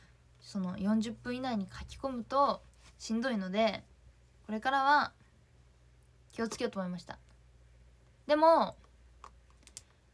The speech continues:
え、もうね、ミキあれめっちゃ好きだったの。そのスタバのメニューの抹茶の隣にあるジンジャーなんとかみたいな。あれめっちゃ好きだったのに、二回しか飲めなかった。多分二回。一回かな？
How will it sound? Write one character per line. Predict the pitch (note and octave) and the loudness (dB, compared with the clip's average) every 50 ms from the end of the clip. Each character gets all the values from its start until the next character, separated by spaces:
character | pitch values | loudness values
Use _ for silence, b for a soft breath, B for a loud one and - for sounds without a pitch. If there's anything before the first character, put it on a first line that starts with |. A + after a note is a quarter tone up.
| _ _ | _ _
え、 | - C#4+ | 2 4
も | C#4+ C#4+ C#4 C4+ | 6 8 8 6
う | |
ね、 | B3+ B3 B3 A#3+ A#3+ A#3+ A#3 A#3 A#3 A3+ A3+ A3+ A3+ | 6 4 2 4 4 4 4 4 4 4 4 2 2
ミ | A3+ A#3 A3+ | 0 -2 -4
キ | A3+ B3+ | 0 2
あ | A3+ A3+ | 2 4
れ | A3+ A3+ A3+ A3 | 4 4 2 2
め | A3 B3 | 2 0
っ | B3+ - | -2 -2
ち | - | -4
ゃ | A4 | -4
好 | A4 - | -4 -4
き | - - | -2 2
だ | A#4 G4+ - | 2 2 2
っ | - | 2
た | - A3+ | -2 -2
の。 | G#3 F#3+ - - - | 0 0 -2 -4 -8
そ | - A3 | -6 -4
の | G#3+ G#3 G#3 G#3 - - - | -4 -2 -4 -6 -8 -12 -18
ス | - - | -12 -6
タ | - B3+ B3 | -4 -4 -2
バ | B3+ B3+ | -2 -2
の | A#3+ B3 | -2 -2
メ | B3 C4 C4+ | -4 -4 -4
ニ | B3+ A#3 G#3 | -2 -2 -2
ュ | G3 | -2
ー | |
の | F#3+ G3 A3 A3+ G3+ F#3 | 0 2 2 2 2 0
抹 | F#3 G3 G3 F#3+ - | -2 -4 -4 -6 -6
茶 | - B3 B3 | -4 -4 -4
の | B3 | -4
隣 | B3 C4 A#3 A#3 A#3 A3+ | -4 -4 -4 -2 -2 -2
に | A3+ A#3 | 0 -2
あ | A3 | -2
る | G3 F3 | -2 -2
ジ | E3 F3+ G#3 | -2 0 2
ン | G#3+ G#3 | 2 2
ジ | G3+ G#3+ | 2 2
ャ | G#3+ G#3 | 0 0
ー | G3+ G#3+ - b b b b b b b - - - - | 0 -2 -6 b b b b b b b -20 -20 -12 -2
な | - A3 G#3+ | 0 0 0
ん | |
と | F#3+ - | 0 -2
か | - F3+ | -6 -8
み | F3 F3+ | -8 -8
た | - - | -10 -12
い | |
な。 | - - | -12 -12
あ | F3+ | -10
れ | F3 | -8
め | F3 F3+ | -6 -6
っ | G3+ | -6
ち | - - - | -4 -4 -4
ゃ | F#4+ | -4
好 | - | -2
き | - - G4 | 0 2 2
だ | F4+ E4 | 2 2
っ | E4 - | 0 -2
た | - G#3+ G3+ | -4 -2 -2
の | F#3+ F#3+ | 0 -2
に、 | F#3 F#3 F#3+ F#3+ F#3 F#3 - - - - - - - - - - - - - _ - _ _ _ _ _ _ _ | -2 -2 -2 -2 -4 -6 -8 -14 -20 -10 -10 -10 -10 -10 -20 -20 -20 -20 -20 _ -20 _ _ _ _ _ _ _
二 | G#3+ G#3 G3 | -4 -4 -4
回 | - - D#4 D#4 D#4 D#4 D4+ D4 D4 A#3+ G#3+ | -2 -2 0 0 0 -2 -4 -6 -6 -6 -6
し | - - - | -8 -8 -8
か | - G#3 F#3+ F#3 - - - - | -4 -4 -4 -4 -6 -8 -10 -10
飲 | G3 F#3+ F#3+ F#3+ | -8 -6 -4 -4
め | G3 F#3+ | -4 -6
な | F#3 F#3 F#3 | -6 -8 -12
か | - - | -14 -18
っ | - - - - - - - | -20 -20 -20 -20 -20 -20 -10
た。 | - C#4 | -4 -4
多 | D4 | -2
分 | A#3+ G#3+ | 0 0
二 | F#3 F3+ F3 | -2 -2 -4
回。 | - F#3 - - - - - | -6 -10 -12 -12 -18 -20 -20
一 | G#3 - | -18 -12
回 | - D#4 D#4+ - | -8 -6 -6 -6
か | - C#4+ | -6 -10
な？ | - G3 | -10 -10